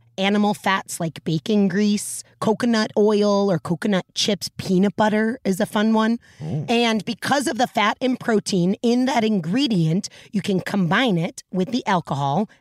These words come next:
Speaker 1: then remove it, and the alcohol will hold some of that flavor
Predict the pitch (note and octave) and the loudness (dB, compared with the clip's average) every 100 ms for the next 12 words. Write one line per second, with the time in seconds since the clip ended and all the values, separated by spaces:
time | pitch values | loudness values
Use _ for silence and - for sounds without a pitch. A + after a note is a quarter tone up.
0 | _ E3+ E3+ A#3 D4+ D4+ C#4 C#4+ F4+ G3 | _ -2 0 2 2 2 2 2 2 2
1 | F3+ - - _ - G#3+ A3 G#3 A#3 - | 0 -2 -14 _ -2 0 0 0 -2 -2
2 | B3 B3 G#3+ G#3+ - F3+ B3+ B3 F3+ E3+ | -2 0 0 -2 -2 0 2 4 2 0
3 | - G#3 F#3+ F3+ F#3 F3+ - F3+ F3+ E3 | -2 0 2 2 0 0 -4 0 2 2
4 | F3+ | 0